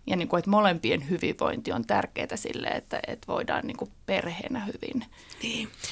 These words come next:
Speaker 2: Mutta kyllä moni ihan oikeasti myös tosissaan tekee varmaan itsekin itselleen kaivaa sitä kuoppaa, että vaan yksinkertaisesti jatkaa sitä, että minä olen aina kaikki hoitanut ja minä aina kaikki hoidan.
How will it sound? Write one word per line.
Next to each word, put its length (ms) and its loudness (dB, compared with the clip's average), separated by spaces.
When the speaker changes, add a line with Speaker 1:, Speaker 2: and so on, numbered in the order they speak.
Speaker 2:
Mutta 220 6
kyllä 240 8
moni 200 10
ihan 280 8
oikeasti 460 6
myös 260 8
tosissaan 440 4
tekee 340 2
varmaan 360 6
itsekin 540 4
itselleen 520 2
kaivaa 420 2
sitä 160 2
kuoppaa, 540 4
että 220 2
vaan 260 8
yksinkertaisesti 800 4
jatkaa 420 4
sitä, 140 2
että 120 0
minä 240 8
olen 200 6
aina 300 6
kaikki 300 0
hoitanut 560 4
ja 60 6
minä 280 6
aina 220 4
kaikki 300 0
hoidan. 440 2